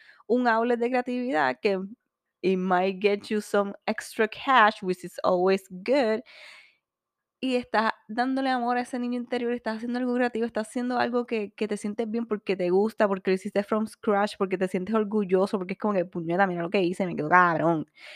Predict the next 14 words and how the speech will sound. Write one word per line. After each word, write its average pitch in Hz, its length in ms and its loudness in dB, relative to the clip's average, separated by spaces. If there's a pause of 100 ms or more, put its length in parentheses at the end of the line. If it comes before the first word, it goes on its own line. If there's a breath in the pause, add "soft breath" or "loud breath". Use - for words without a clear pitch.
(160 loud breath)
Y 196 160 0
eso 220 160 -4
siempre 233 320 0
uno 240 100 0
se 247 80 -6
siente 240 260 -2
bien, 208 200 2
eso 208 140 -2
es 208 60 -2
una 214 140 0
manera 214 340 0
de, 196 320 -4 (1200 soft breath)
de, 180 420 2
de, 165 480 0